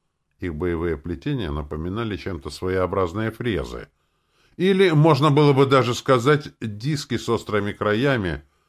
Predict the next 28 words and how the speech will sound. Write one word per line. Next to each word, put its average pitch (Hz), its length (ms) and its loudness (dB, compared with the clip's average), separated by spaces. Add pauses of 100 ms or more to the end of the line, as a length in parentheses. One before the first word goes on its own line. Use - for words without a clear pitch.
(200)
раскрученные 87 800 -4
до 90 180 0
огромных 82 440 -4
скоростей. - 760 -10 (640)
Двигались 104 600 -6
они 80 180 -6
по 76 140 -10
достаточно 131 640 -8
непредсказуемым 107 1000 -6
траекториям, 95 840 -4 (480)
причём, 156 440 4
увернувшись 139 800 2
от 131 200 -4
них, 143 200 -6
не 139 100 -2
стоило 131 440 -2
расслабляться. 117 840 -4 (520)
Этот 90 320 -6
лось 104 220 -4
тоже 92 340 -2
от 67 140 -6
пары 71 260 -4
первых 65 380 -8
таких 71 320 -12
плетений 76 480 -8
как-то - 320 -14
сумел 85 380 -8
увернуться. 87 640 -10